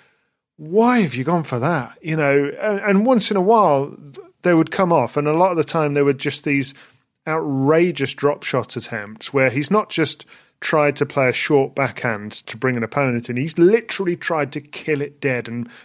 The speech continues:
bounce it back over the si-, his own side of the net. It's so heavily spun. And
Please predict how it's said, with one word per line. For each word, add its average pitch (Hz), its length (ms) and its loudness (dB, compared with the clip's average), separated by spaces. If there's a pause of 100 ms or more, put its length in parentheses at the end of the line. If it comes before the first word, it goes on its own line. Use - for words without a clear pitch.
(140)
bounce 147 360 -2
it 147 100 -2
back 143 240 0
over 131 200 2
the 123 120 -4
si-, 143 340 0
his 127 180 0
own 135 180 0
side 131 240 0
of 113 100 -4
the 117 80 -8
net. 139 380 -2
It's - 160 -14
so 113 420 -4
heavily 110 460 -6
spun. 113 540 -10 (500)
And 135 300 -2